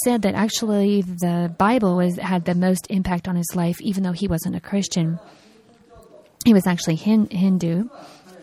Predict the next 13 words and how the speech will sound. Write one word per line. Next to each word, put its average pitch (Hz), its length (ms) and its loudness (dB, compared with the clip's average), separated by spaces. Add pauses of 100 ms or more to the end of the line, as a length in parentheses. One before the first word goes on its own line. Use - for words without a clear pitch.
(200)
and 175 380 2 (140)
he, 214 320 -2 (200)
in 190 160 2
a 175 100 2
young 190 420 0
age, 180 600 0 (340)
went 190 280 -4 (300)
to, 185 460 -2
um, 175 220 2
Pretoria 190 540 2
in 175 160 0
South 185 320 0
Africa 180 640 -4